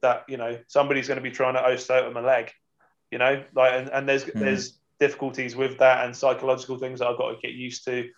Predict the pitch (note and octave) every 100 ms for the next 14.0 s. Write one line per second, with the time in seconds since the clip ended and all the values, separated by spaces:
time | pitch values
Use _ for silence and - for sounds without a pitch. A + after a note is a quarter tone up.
0 | _ _ - A#2+ C#3 C3 B2+ C3 C3+ B2+
1 | A#2+ A#2+ A#2+ C3+ C3+ B2+ A#2+ A#2+ B2 A#2+
2 | A#2 - B2 A#2 - C3 B2+ B2 A#2 B2
3 | D3 D#3 _ _ _ _ _ _ _ _
4 | _ _ _ _ _ _ C3+ C3 - C3+
5 | C3 B2+ C3 C3 B2+ - D3+ C#3+ C#3 C#3+
6 | D3 D3+ D3 C#3 C3+ C3 B2+ B2+ B2 -
7 | _ _ _ _ _ - B2+ B2 C3+ C3+
8 | C3 C3+ C3+ C3 C3 C3+ - D3 C#3 C3
9 | C3 B2 D3 D3 C3+ B2+ _ C3 B2 A#2+
10 | A#2+ B2+ B2+ C3 - B2+ B2+ B2 A#2+ _
11 | _ _ _ - B2+ A#2 B2 - _ _
12 | - A2 - C#3+ C3 C3+ C3+ C3+ C3+ B2+
13 | C#3 C3 B2+ B2+ C#3 - A#2+ A2+ B2